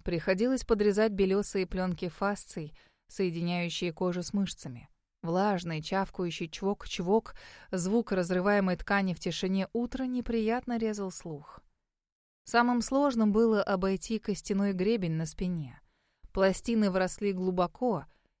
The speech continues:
и мне пришлось буквально вырубать их вместе с кусками мяса, чтобы не испортить броню. Закончив со шкурой, перешла к внутренностям. Аккуратно вскрыла брюшину. Наружу, словно живые, поползли сизые, скользкие петли кишечника.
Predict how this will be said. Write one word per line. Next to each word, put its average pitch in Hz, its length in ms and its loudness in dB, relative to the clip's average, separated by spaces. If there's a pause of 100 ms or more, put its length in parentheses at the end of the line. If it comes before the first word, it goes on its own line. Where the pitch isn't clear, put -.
и - 100 -4
мне 214 220 2
пришлось 240 400 0
буквально 220 500 2
вырубать 208 600 2
их - 240 -10
вместе 185 480 -2
с - 60 -6
кусками 175 440 -2
мяса, 170 480 0 (240)
чтобы 185 300 -2
не 185 140 0
испортить 190 460 -2
броню. 185 480 0 (1040)
Закончив 220 540 0
со 208 160 0
шкурой, 254 560 -2 (180)
перешла 202 380 2
к - 100 -12
внутренностям. 175 720 -4 (640)
Аккуратно 233 560 2
вскрыла 226 360 0
брюшину. 190 600 -2 (640)
Наружу, 196 500 4
словно 196 380 2
живые, 196 440 2
поползли 185 520 0
сизые, 180 580 -2
скользкие 196 640 -2
петли 180 360 -6
кишечника. 185 600 -8